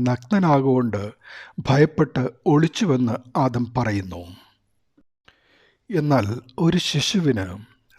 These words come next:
താൻ ശരീരമാണെന്നോ നഗ്നനാണെന്നോ എന്നുള്ള ചിന്തയില്ല എന്നോർക്കുക. പാപം ചെയ്ത് താൻ ശരീരമാണെന്ന ബോധത്തിലേക്ക് വീണുപോയ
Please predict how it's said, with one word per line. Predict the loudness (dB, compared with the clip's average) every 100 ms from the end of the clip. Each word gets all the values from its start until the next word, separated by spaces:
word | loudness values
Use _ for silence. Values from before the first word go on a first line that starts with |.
| -2
താൻ | -2 -2
ശരീരമാണെന്നോ | 0 2 4 4 4 4 4 2 0 -2 -4 _ -2
നഗ്നനാണെന്നോ | -2 0 2 4 4 2 2 0
എന്നുള്ള | 2 0 0
ചിന്തയില്ല | -2 -4 0 0 0 -2 -6 -10 -20 -20 -14 -4
എന്നോർക്കുക. | -2 0 0 -2 -4 -6 -8 -14 -20 _ _ _ _ -20 -20 -20 _
പാപം | 4 4 2 -2
ചെയ്ത് | 0 0 0 0 -4 -4
താൻ | -2 -2
ശരീരമാണെന്ന | 0 0 2 4 4 4 2 2
ബോധത്തിലേക്ക് | 2 2 0 -2 0 0 0
വീണുപോയ | -2 0 0 -2 -2